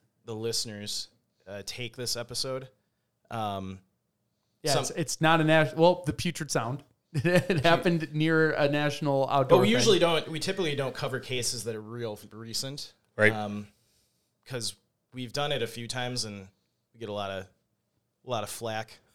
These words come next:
Speaker 2: Yeah, sometimes.
Speaker 1: <laughs> But,
Speaker 2: I
Speaker 1: uh,
Speaker 2: think this, I think this one deserves to be opened up. I think this needs to get bigger so that we can find out what's going on. Uh, because it's so, if, as far as I'm concerned, someone's getting away with something very terrible. And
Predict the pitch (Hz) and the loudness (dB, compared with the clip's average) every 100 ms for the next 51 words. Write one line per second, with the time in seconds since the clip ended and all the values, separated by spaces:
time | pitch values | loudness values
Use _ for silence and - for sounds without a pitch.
0 | _ 175 131 110 104 107 110 - - 101 | _ -6 -6 -8 -12 -12 -12 -14 -20 -20
1 | _ 143 - 139 151 143 147 - 165 160 | _ -4 0 2 0 0 -2 2 2 4
2 | 156 151 151 147 143 131 127 131 123 139 | 2 0 -2 -2 -4 -4 -2 -4 -4 -8
3 | 131 131 123 - 127 127 117 117 117 - | -6 -6 -6 -4 -4 -6 -8 -6 -6 -10
4 | - 135 135 147 147 127 135 123 117 _ | -4 -2 0 0 -2 -2 -4 -6 -10 _
5 | 135 - 139 131 127 135 127 127 123 - | _ -6 -6 -6 -8 -6 -2 -2 -2 -4
6 | 123 123 123 120 120 113 107 110 117 104 | -4 -4 -6 -6 -6 -6 -8 -10 -10 -10
7 | 104 104 - _ _ - 120 117 127 143 | -10 -12 -14 _ _ -8 -6 -4 -2 0
8 | 143 123 - - 131 127 127 - _ _ | 0 -2 -6 -4 -4 -4 -8 -10 _ _
9 | _ _ _ _ 151 - 196 165 156 143 | _ _ _ _ -4 4 6 6 4 0
10 | 127 139 127 139 131 123 120 120 117 113 | -4 -2 0 -2 -2 -4 -6 -6 -6 -6
11 | 123 110 110 110 104 _ _ _ 127 131 | -8 -10 -12 -14 -16 _ _ _ -12 -10
12 | 113 117 104 110 139 151 _ _ _ _ | -10 -10 -8 -4 -4 -4 _ _ _ _
13 | _ - 120 120 117 117 113 | _ -14 -10 -8 -8 -8 -10